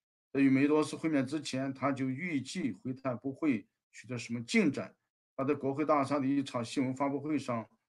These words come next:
对记者说，我们，如果我们没有准备好中途会面，通话可能非常的简短。他解释说，民主党人不会让步，啊，要明白共和党人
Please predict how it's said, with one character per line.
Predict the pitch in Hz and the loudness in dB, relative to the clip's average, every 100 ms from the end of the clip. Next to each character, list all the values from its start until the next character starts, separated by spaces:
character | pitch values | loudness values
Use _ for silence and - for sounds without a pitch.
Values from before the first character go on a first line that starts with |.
| _ | _
对 | - | -8
记 | 131 156 | -8 -6
者 | 123 117 | -4 -4
说， | - 123 98 | -4 -6 -4
我 | 110 113 | -6 -8
们， | 113 131 139 139 - _ | 0 4 4 2 -8 _
如 | 131 180 | -4 -2
果 | 226 160 | 2 2
我 | 113 | 2
们 | 120 | 0
没 | 117 127 | 0 0
有 | 165 139 117 - | 2 0 -2 -10
准 | _ 113 107 | _ -6 -4
备 | 190 185 | -2 -2
好 | 107 107 - | -2 -8 -8
中 | 180 185 185 | -6 -4 -6
途 | - 143 | -6 -8
会 | - 160 | 0 2
面， | 170 156 - _ _ _ _ _ _ _ _ | 4 2 0 _ _ _ _ _ _ _ _
通 | 175 180 185 | -6 -2 2
话 | 165 123 | 2 2
可 | 117 113 | 0 -6
能 | 117 | -6
非 | 117 | -2
常 | 147 123 123 | -2 0 -4
的 | |
简 | 113 110 135 | -6 -4 0
短。 | 135 - - _ _ _ | 0 -2 -10 _ _ _
他 | 131 | -12
解 | 123 117 | -6 -6
释 | 139 | -6
说， | 127 131 | -4 -2
民 | 117 139 | 0 0
主 | 160 | 0
党 | 147 127 | 2 2
人 | 123 127 | 2 -4
不 | 143 | -4
会 | 156 | -2
让 | 160 143 113 | 2 2 2
步， | 156 147 101 - _ _ _ | 0 0 -2 -10 _ _ _
啊， | 117 | -10
要 | 120 147 135 117 113 _ | 2 4 4 2 -6 _
明 | 120 120 147 202 | -6 -2 0 6
白 | 160 - - | 6 6 -2
共 | 226 | -4
和 | 120 127 | -2 0
党 | - 107 | 0 0
人 | 120 123 | -6 -10